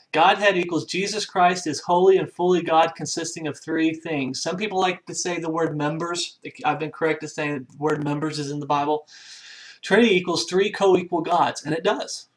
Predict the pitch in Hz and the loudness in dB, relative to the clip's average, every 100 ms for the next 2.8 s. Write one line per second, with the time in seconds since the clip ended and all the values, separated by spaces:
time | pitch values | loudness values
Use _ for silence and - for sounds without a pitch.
0 | _ - 160 165 208 226 160 160 190 180 | _ -4 0 2 0 -2 -4 -4 -4 -6
1 | - 156 151 147 - - 151 143 151 165 | 0 2 4 2 -2 -4 0 2 2 -2
2 | _ _ 156 190 208 147 151 151 | _ _ -2 2 6 6 4 -2